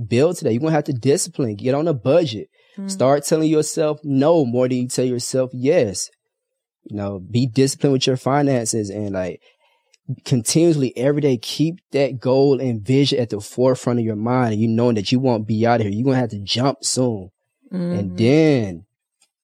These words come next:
Speaker 1: go from there. And there's other things, but those are, like, some of the first few things I would encourage people to consider.
Speaker 2: And also, while you're building that six to seven months of expenses,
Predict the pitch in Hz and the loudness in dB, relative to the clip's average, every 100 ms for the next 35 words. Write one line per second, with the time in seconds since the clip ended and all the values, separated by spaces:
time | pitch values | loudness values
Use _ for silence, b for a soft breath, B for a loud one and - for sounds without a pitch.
0 | _ - 98 - - - _ 110 127 135 | _ -4 -4 -4 -14 -16 _ 0 2 2
1 | - 104 87 92 87 95 85 - _ _ | 0 -4 -4 -8 -4 -4 -6 -10 _ _
2 | - 107 98 90 82 - 90 80 - 87 | 0 0 2 0 0 -2 -4 -6 -2 -2
3 | 80 - - _ - 90 - 90 82 90 | -2 -6 -10 _ -4 -2 0 -2 0 0
4 | 85 87 87 90 87 - - 110 b b | 0 -2 0 0 -2 -6 -8 -10 b b
5 | b - 101 92 101 - _ _ _ _ | b -4 -2 -2 -2 -4 _ _ _ _
6 | _ _ _ 208 233 214 202 - _ _ | _ _ _ 0 2 2 0 -4 _ _
7 | _ _ _ _ _ - 262 285 262 220 | _ _ _ _ _ 0 0 2 2 2
8 | 196 170 - 196 233 269 220 180 180 196 | 2 -2 -4 0 2 2 0 0 2 2
9 | 208 180 170 156 - - - - - 175 | 2 0 0 -2 -4 -6 -8 -8 -2 -2
10 | 170 160 160 165 160 151 - - - 180 | -2 -4 -4 -6 -6 -6 -8 -8 -6 -6
11 | - 170 160 160 | -4 -2 -2 -4